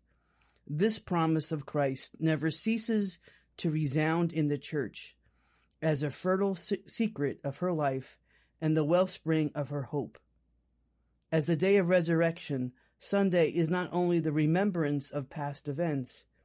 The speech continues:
it is a celebration of the living presence of the risen Lord in the midst of its own people. He took upon humanity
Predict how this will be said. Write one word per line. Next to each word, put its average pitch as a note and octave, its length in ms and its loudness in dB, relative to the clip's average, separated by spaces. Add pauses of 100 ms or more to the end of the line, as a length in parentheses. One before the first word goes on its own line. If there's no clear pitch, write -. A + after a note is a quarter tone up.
(400)
it E3+ 100 4
is E3 60 4
a E3 80 4
celebration D#3 1000 2 (380)
of C#3+ 100 0
the D3+ 120 4
living F#3+ 340 2
presence D3+ 560 0
of C#3 160 -4
the C#3+ 120 0
risen E3+ 420 2
Lord C#3 400 2 (380)
in D#3+ 120 4
the D#3 80 4
midst E3+ 440 2
of C#3 120 -2
its C#3 280 -4
own C#3+ 240 0
people. C3 500 -8 (2250)
He - 160 -6
took G3 260 -2
upon F#3 420 0
humanity D3+ 840 -2